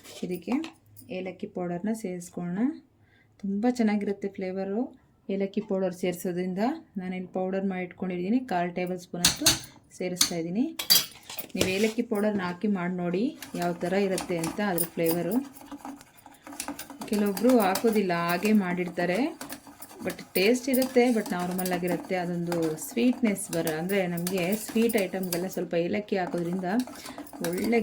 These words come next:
ಘಮ ಇರುತ್ತೆ. ಒಂದ್ ಐದ್ ನಿಮಿಷ ಕುದಿಸ್ಕೊಂಡ್ರೆ ಸಾಕು. ಜಾಸ್ತಿ ನೀವು ಪೌಡರ್ನ ಹಾಕ್ಕೋಬೇಡಿ, ಸ್ವಲ್ಪ ಹಾಕ್ಕೋಬೇಕು, ಒಂದ್ ಸ್ಪೂನು. ಈಗ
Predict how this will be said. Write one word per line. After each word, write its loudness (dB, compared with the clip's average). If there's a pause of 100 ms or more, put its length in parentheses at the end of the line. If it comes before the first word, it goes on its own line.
ಘಮ 0 (140)
ಇರುತ್ತೆ. -4 (3000)
ಒಂದ್ 2 (120)
ಐದ್ 6
ನಿಮಿಷ -4 (160)
ಕುದಿಸ್ಕೊಂಡ್ರೆ -4 (120)
ಸಾಕು. -6 (1160)
ಜಾಸ್ತಿ 4 (1300)
ನೀವು 0 (180)
ಪೌಡರ್ನ 4 (100)
ಹಾಕ್ಕೋಬೇಡಿ, 2 (1040)
ಸ್ವಲ್ಪ 2
ಹಾಕ್ಕೋಬೇಕು, -2
ಒಂದ್ 0
ಸ್ಪೂನು. -2 (200)
ಈಗ -2